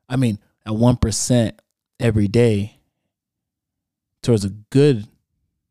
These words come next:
foot on things. And to the man that I am today, it was great 'cause I'm able to understand, 'cause some people just feel,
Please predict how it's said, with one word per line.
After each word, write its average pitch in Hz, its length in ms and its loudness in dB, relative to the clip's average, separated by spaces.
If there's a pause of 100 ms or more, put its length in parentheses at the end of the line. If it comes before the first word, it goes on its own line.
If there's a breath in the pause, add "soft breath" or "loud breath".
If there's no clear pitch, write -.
(760)
foot - 340 -4 (300)
on 104 200 -4
things. 101 460 -4 (1900)
And 104 240 -8
to 113 80 -4
the 107 80 -2
man 104 260 -2
that 107 80 -6
I 107 80 -2
am 110 200 -2
today, 113 360 -4 (1300)
it 120 80 -8
was 107 140 -4
great 123 260 -2
'cause 113 140 -8
I'm 113 120 -4
able 117 220 2
to 107 140 -4
understand, 113 920 -2 (300 soft breath)
'cause 110 160 -6
some 127 160 2
people 123 200 0
just 110 200 -4
feel, 120 180 -4